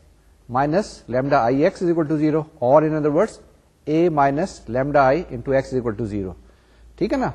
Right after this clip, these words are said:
تو یہ ہمارے پاس سب سے پہلے کیا چیز آ گئی تھی؟ ایک ایکویشن تھی،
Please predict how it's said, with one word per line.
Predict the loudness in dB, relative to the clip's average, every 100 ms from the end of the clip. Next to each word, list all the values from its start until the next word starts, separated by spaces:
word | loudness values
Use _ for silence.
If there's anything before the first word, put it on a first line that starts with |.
| -10 _ _
تو | -4
یہ | 2
ہمارے | 4 4
پاس | 2 0
سب | -2
سے | -4
پہلے | -2 0
کیا | 0 -2
چیز | 0 2
آ | 2
گئی | 2
تھی؟ | 0 -8 -10 -4
ایک | -4
ایکویشن | 0 0 0 -2
تھی، | -2